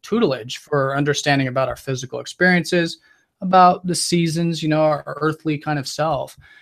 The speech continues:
But as a fundamental, essential aspect of what you might call the higher self or the true self, um, sidereal astrology has, uh, sort of awakened me to that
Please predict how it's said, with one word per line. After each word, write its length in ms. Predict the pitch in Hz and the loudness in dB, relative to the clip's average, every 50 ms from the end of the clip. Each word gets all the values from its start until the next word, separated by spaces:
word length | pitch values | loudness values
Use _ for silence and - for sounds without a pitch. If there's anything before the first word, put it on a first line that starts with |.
| _ _ _ - | _ _ _ 2
But 140 | 151 147 147 | 4 6 6
as 160 | 151 156 151 | 6 6 6
a 60 | 139 | 2
fundamental, 1080 | - - - - - 185 190 185 170 165 170 175 175 - 175 175 170 165 165 165 165 - - | 2 0 -10 -4 0 2 4 4 6 6 4 4 2 2 2 4 4 4 4 2 0 -2 -4
essential 880 | 143 - - - - 170 170 180 180 - - 180 180 180 185 196 - _ _ - | -6 -6 -6 -6 -2 0 0 0 0 0 2 2 2 2 2 0 -6 _ _ -2
aspect 600 | 147 156 165 165 - - 175 170 175 170 - 156 | 0 0 0 0 -2 0 2 2 2 2 2 0
of 180 | 147 139 131 143 | 0 0 0 -2
what 180 | 156 151 - | -4 -4 -4
you 60 | - | -4
might 160 | 156 170 175 175 | -4 -2 -4 -4
call 160 | - 170 160 | -4 -2 -2
the 80 | 131 | -2
higher 340 | - - - 165 196 202 202 | -2 -2 0 2 2 2 0
self 380 | 196 - - 190 190 185 185 - | 0 -2 0 0 0 0 -2 -4
or 40 | 143 | -6
the 100 | 135 131 | -6 -6
true 260 | - - 220 247 240 | -8 -6 -6 -4 -4
self, 460 | 247 - 131 107 104 110 - - - _ _ _ _ - _ _ _ _ - | -4 -6 -8 -8 -8 -10 -18 -20 -20 _ _ _ _ -20 _ _ _ _ -2
um, 320 | 135 135 135 127 123 123 | 2 2 4 4 2 0
sidereal 540 | 131 - - 143 143 135 151 147 147 143 139 | -2 -2 0 0 0 0 0 0 0 0 0
astrology 680 | 135 131 - - 139 135 131 135 131 127 131 127 123 123 | -2 -4 -4 -2 -2 0 0 0 -2 -4 -6 -8 -8 -8
has, 300 | 123 127 123 123 - - | -10 -10 -12 -12 -12 -12
uh, 160 | 139 127 127 | -10 -10 -10
sort 200 | 131 - - 139 | -10 -6 -6 -6
of 80 | 127 131 | -6 -4
awakened 500 | 127 123 123 135 147 160 156 - 147 143 | -6 -4 -2 0 0 0 0 0 0 0
me 120 | 131 123 | 0 -2
to 300 | 123 - - - 175 170 151 | -4 -6 -6 -2 0 0 2
that 300 | 139 127 120 120 - | 2 2 2 0 -4